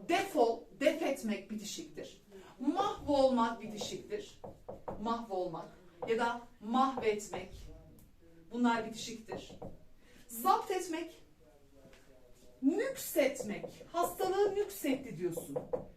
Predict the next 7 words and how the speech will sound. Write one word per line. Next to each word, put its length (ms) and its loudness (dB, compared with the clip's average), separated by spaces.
Nüksetmek 840 0
ayrı 280 0
yazılıyor. 500 -2
Sarf 720 2
etmek, 720 -4
sarf 360 4
etmek, 680 -2